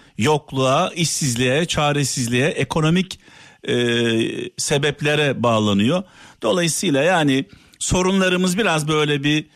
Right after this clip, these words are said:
maddi anlamda, e, toparlansa, e, belki müzik zevkimiz de değişecek. Şimdi tabii olaya nereden baktığınızla alakalı bir şey söyleyeceğim burada size sevgili kralcılar.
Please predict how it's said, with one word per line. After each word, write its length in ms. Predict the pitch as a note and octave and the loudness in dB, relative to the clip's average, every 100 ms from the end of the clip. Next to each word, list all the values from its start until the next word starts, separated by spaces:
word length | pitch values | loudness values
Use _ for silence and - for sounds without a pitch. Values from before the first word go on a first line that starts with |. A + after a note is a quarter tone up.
| - - | -10 -2
maddi 400 | C#3 D3 D3+ G#3+ | -2 0 -2 0
anlamda, 760 | D3+ C#3 C3 B2+ B2+ C3+ C3+ - _ _ - | 2 2 2 2 2 0 -2 -10 _ _ -10
e, 200 | B2 B2 | -4 -4
toparlansa, 960 | - D#3+ D#3+ C#3+ C#3 B2 A#2 - F#3 G#3+ _ _ _ _ _ - | -2 -2 0 0 2 0 0 -2 -2 -4 _ _ _ _ _ -6
e, 200 | B2 B2 | -4 -2
belki 460 | D#3 F3 - G3+ - | -2 -2 -2 -4 -2
müzik 280 | D#3 F#3+ E3 | -2 -2 0
zevkimiz 500 | F3+ F3 G#3+ G#3 F3 | -2 -2 -2 0 -2
de 120 | B2 | 0
değişecek. 500 | A2 G2+ - F#2+ - _ - - - | 0 0 -4 -8 -10 _ -20 -20 -14
Şimdi 200 | - G#3 | -6 -2
tabii 360 | B3+ B3+ G#3+ - - | 0 0 0 -2 -4
olaya 340 | F3 G3+ A3 G#3 | 0 2 2 2
nereden 600 | G3 G3 F#3 F#3 - C#3+ | 2 2 0 0 -2 -2
baktığınızla 800 | E3 - - F3+ F#3+ D#3 C3 B2+ | -2 -2 -2 0 0 0 -2 0
alakalı 760 | B2 A#2+ A2+ - A#2 E3 G#3 | 0 0 0 -2 -2 -2 -2
bir 60 | F#3+ | -2
şey 200 | F#3+ E3 | -2 0
söyleyeceğim 540 | C3 A#2 G#2+ G#2 G2+ | 0 0 0 0 0
burada 240 | G#2 G2 | 0 -2
size 420 | G2+ - G2+ D3+ F3+ | -4 -2 -2 -2 -2
sevgili 280 | - G#2+ | -2 -2
kralcılar. 640 | G#2+ A2 G2+ G2 A2+ E3+ | -2 0 0 0 0 -2